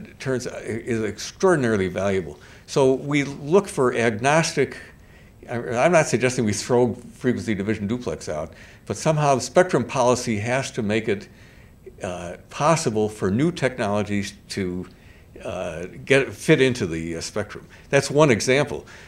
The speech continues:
Now, the second one is somehow or other the, uh, auction process,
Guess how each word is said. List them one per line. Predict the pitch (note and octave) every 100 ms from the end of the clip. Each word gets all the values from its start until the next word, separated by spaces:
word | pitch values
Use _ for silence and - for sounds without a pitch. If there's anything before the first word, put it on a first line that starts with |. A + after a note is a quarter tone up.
| -
Now, | G#2
the | G#2
second | - F#3 F3+ A2+
one | G#2 G#2
is | F#2+ - - -
somehow | - F3 F#3+ C#3+
or | A#2+
other | A#2 A2 G#2+ G#2+ -
the, | A2 F#2+ F#2+ F2 F#2
uh, | E2 -
auction | B2+ C3 G#2 E2+
process, | - F2 - F2 D#2+ -